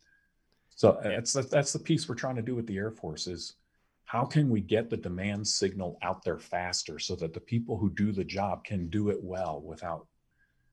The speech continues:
Speaker 1: any implications?
Speaker 2: Mm-hmm. Awesome. And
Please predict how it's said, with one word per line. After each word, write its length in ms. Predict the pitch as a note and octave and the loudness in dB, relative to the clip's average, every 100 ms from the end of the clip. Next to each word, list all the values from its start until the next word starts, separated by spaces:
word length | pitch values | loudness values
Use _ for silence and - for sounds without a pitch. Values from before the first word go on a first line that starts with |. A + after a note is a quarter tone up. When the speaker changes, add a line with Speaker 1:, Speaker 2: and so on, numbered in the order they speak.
| _ | _
Speaker 1:
any 200 | F#2+ F2+ | -2 0
implications? 840 | F#2 E2 E2+ - D#2+ - - - - _ - | 0 -2 -6 -8 -8 -10 -12 -16 -18 _ -12
Speaker 2:
Mm-hmm. 300 | G2+ G2 D#2+ _ _ _ _ _ _ _ _ _ _ _ _ - | -10 -10 -12 _ _ _ _ _ _ _ _ _ _ _ _ -6
Awesome. 440 | F#2 F#2+ - E2+ _ _ _ _ _ _ - | -2 -2 -6 -16 _ _ _ _ _ _ -4
And 360 | G#2 F#2+ F#2 | -2 -2 -6